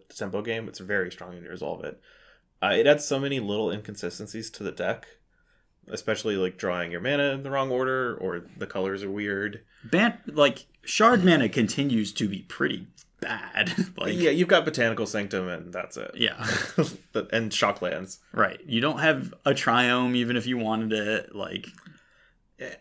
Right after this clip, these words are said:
Speaker 1: And, and because of that, you can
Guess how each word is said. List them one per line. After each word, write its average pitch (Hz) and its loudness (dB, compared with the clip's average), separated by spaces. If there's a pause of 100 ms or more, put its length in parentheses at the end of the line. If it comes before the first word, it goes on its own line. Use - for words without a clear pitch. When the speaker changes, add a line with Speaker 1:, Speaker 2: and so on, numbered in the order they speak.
Speaker 1:
And, 143 0
and 143 0
because 147 4
of 143 -2
that, 104 0 (1300)
you 135 0
can 127 -4